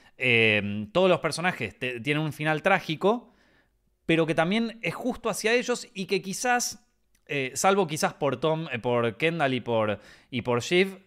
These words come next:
quizás todo, todos tienen alguna oportunidad de redención. Yo no creo que, que Tom haya logrado su objetivo. De hecho, todo lo contrario. Si vos ves a Tom en la primera per-, en la primera temporada,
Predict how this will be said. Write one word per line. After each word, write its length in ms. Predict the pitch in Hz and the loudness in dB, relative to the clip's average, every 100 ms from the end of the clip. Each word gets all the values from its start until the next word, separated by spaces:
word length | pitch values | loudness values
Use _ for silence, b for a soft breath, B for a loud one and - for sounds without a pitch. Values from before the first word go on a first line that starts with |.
| b b b _ _ | b b b _ _
quizás 440 | - 160 214 - | -10 -2 -2 0
todo, 360 | - 240 240 233 | 2 6 6 6
todos 300 | 247 247 208 | 4 4 2
tienen 200 | 196 185 | -4 -2
alguna 260 | 165 170 165 | -2 0 -2
oportunidad 560 | 139 135 135 135 139 | -2 -4 -2 0 2
de 60 | 131 | 2
redención. 540 | 123 117 110 120 107 | 0 -2 -2 -6 -4
Yo 120 | 117 | -2
no 120 | 277 220 | -2 0
creo 280 | 277 240 | 0 0
que, 300 | 131 123 104 B B - | 2 0 0 B B -4
que 120 | 139 | 0
Tom 320 | 160 165 165 - | 2 2 0 -4
haya 280 | 147 135 131 | -2 -2 0
logrado 400 | 131 127 131 120 | 0 2 2 2
su 140 | 127 | -2
objetivo. 600 | 110 - 117 110 98 92 B B - | -8 -8 -8 -6 -6 -8 B B 0
De 120 | 214 | 0
hecho, 220 | 202 220 | 2 0
todo 180 | 262 302 | 2 4
lo 100 | 135 | 2
contrario. 500 | 117 113 208 220 151 | 0 -2 -2 0 -2
Si 120 | 143 | -2
vos 140 | 214 | 0
ves 180 | 254 233 | 0 -2
a 100 | 139 | -4
Tom 160 | 170 151 | -2 -2
en 100 | 120 | -2
la 120 | 107 | -2
primera 340 | 101 123 143 | -4 -2 0
per-, 220 | 127 110 117 | 0 -2 -6
en 140 | 110 | -8
la 100 | 110 | -6
primera 280 | 101 120 160 | -4 -2 -2
temporada, 640 | 127 110 117 123 104 104 | -2 -4 0 2 4 2